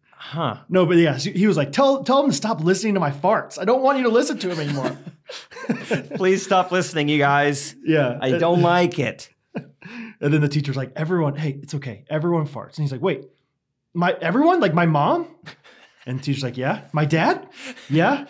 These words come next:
Speaker 2: And then, then he
Speaker 1: Santa?
Speaker 2: goes, "You?" <laughs> He, like, asked the teacher. The teacher's like, "Ye-, yeah." And so
Speaker 1: He's like, "Prove it.
Speaker 2: <laughs>
Speaker 1: Show me. Do it right now."
Speaker 2: Anyway, but that, that was funny that we had that conversation 'cause I also had a conversation with some of my friends this week.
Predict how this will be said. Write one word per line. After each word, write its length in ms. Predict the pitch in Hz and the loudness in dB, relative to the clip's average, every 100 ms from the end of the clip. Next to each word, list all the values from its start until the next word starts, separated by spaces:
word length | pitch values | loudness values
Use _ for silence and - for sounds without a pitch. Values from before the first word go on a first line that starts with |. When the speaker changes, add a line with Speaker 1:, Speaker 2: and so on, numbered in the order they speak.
| - - 165 | -18 -8 2
Speaker 2:
And 100 | 190 | 4
then, 120 | 220 | 6
then 0 | |
he 20 | |
Speaker 1:
Santa? 200 | 226 226 | 6 8
Speaker 2:
goes, 220 | 208 165 | 6 4
"You?" 480 | 165 175 247 415 381 - | 2 4 8 8 6 2
<laughs> 200 | - - - 294 | 0 0 2 6
He, 120 | 311 | 6
like, 120 | 254 | 8
asked 260 | 196 254 262 | 6 4 2
the 60 | |
teacher. 540 | 220 262 262 165 139 - - | 4 4 6 2 0 -6 -8
The 60 | |
teacher's 200 | 160 147 | -6 0
like, 140 | 139 139 | -2 2
"Ye-, 160 | 165 156 - - | 0 0 -4 0
yeah." 580 | 165 262 415 277 - - 196 240 - - | 4 8 8 6 0 -10 -10 -8 -4 2
And 240 | 156 147 | 4 4
so 240 | 143 139 131 | 2 2 4
Speaker 1:
He's 80 | |
like, 180 | 214 - | 4 2
"Prove 260 | 302 381 254 | 4 4 4
it. 220 | - - 151 139 139 - 202 | -2 -2 -2 0 -4 -2 -2
Speaker 2:
<laughs> 460 | - 143 - 147 | -2 -8 -6 -10
Speaker 1:
Show 320 | - 240 262 | -2 4 4
me. 280 | 175 117 101 - 175 180 160 - - | 4 0 -4 -12 -20 -20 -20 -16 -8
Do 200 | 240 220 | 0 2
it 40 | |
right 260 | 165 180 175 | 4 4 4
now." 320 | 156 147 196 202 - - | 2 2 0 -6 -20 -4
Speaker 2:
Anyway, 520 | 175 160 147 139 139 139 | 2 2 4 2 0 0
but 440 | 180 185 - - | 0 0 -4 0
that, 440 | 202 226 - - 208 | 2 2 0 -4 0
that 180 | 214 | 2
was 120 | 208 - | 2 2
funny 200 | 175 151 | 2 2
that 280 | 147 143 151 | 0 -2 -4
we 160 | 151 | 0
had 160 | 139 143 | 0 2
that 220 | 202 - | 0 0
conversation 440 | 151 135 135 127 135 | -4 -2 -4 -4 -6
'cause 120 | 127 | 0
I 80 | 151 | 0
also 200 | 233 165 | 2 2
had 100 | 143 | 2
a 20 | |
conversation 480 | 143 127 135 131 139 | 0 -4 -4 -6 -6
with 80 | |
some 100 | 143 131 | -6 -6
of 40 | |
my 80 | 123 | -6
friends 280 | 135 131 123 | -6 -6 -6
this 160 | 123 | -8
week. 280 | 131 123 - | -8 -8 -12